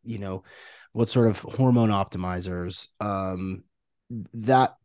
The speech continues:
that's, that's really an encouraging place to be. And, and what I find is, is that people, A, they don't know, which is why we're having this conversation, right? Is because they just don't know that they have,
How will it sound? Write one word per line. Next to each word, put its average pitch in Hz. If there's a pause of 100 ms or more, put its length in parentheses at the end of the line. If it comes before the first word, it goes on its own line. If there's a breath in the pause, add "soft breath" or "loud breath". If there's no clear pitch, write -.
that's, 123
that's -
really 135
an 113
encouraging 104
place 110
to -
be. 98 (880 soft breath)
And, 135
and 127
what 123
I 107
find 156
is, 117
is 110
that 110
people, 117
A, 117
they 117
don't 127
know, 110
which 120
is 113
why 151
we're 147
having 120
this 107
conversation, 101
right? 98
Is 113
because 104
they 120
just 127
don't -
know 117
that 110
they 110
have, 101